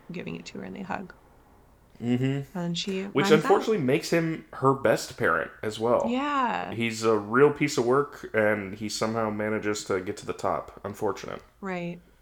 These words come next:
Speaker 2: And back at the hatch, Kate approaches Sawyer, and she calls him Wayne, which makes him stir a little bit, uh, and tells him how she hates that he's a part of her,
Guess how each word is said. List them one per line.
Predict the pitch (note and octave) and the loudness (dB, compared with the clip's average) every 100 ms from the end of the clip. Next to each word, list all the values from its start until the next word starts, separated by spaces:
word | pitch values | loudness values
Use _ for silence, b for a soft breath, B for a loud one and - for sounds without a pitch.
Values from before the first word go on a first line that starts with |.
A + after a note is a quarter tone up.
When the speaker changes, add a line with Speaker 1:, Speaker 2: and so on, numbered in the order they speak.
| _ - | _ -4
Speaker 2:
And | C3+ | 4
back | D3+ - | 4 2
at | |
the | D3 | -4
hatch, | C3 D3+ D3+ - | 0 0 0 -4
Kate | - D#3+ D3+ - A2+ | 0 0 0 0 -2
approaches | - D3 D3 E3 D3+ | 4 6 6 4 2
Sawyer, | E3+ D#3+ D#3+ D#3+ D#3+ | 6 8 8 6 4
and | - A2+ A2 G#2+ G2 | 4 6 6 4 -2
she | - A2+ | -4 -4
calls | - A#2 A#2 A#2 | 2 4 4 4
him | A2+ G#2+ A2 | 2 2 0
Wayne, | A2+ A2 C3+ C#3 A2+ | 2 4 4 2 0
which | G#2+ - | 0 0
makes | A2+ - | -2 0
him | G#2+ | -4
stir | - - A2 A2+ | -4 2 4 6
a | A2+ | 4
little | A#2 A#2 | 4 4
bit, | A#2+ B2 - b b b b b b | 4 4 2 b b b b b b
uh, | G#2 A2 G#2 | 4 6 8
and | G2 G#2 G#2 - | 8 8 6 6
tells | C#3+ C#3+ | 6 8
him | D#3 D3 | 4 4
how | C#3 C3+ C3+ C3+ C#3 C3+ | 4 6 6 4 2 0
she | - C3+ | 2 2
hates | C#3 D#3 - | 4 0 2
that | D3 | 2
he's | B2 D3 C3 | 2 0 -2
a | |
part | - D#3+ E3+ | 4 6 6
of | E3 | 4
her, | F3 F3 F3+ | 0 0 0